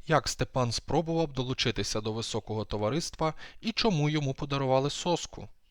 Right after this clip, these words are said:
До вашої уваги перший розділ другої частини міста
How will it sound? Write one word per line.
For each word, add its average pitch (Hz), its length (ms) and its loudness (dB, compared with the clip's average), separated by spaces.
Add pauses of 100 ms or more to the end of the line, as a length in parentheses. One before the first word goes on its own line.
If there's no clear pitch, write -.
(640)
До 151 100 0
вашої 107 440 4
уваги 151 480 2 (440)
перший 101 380 2
розділ 156 540 0 (120)
другої 180 480 0
частини 123 520 0
міста 123 520 0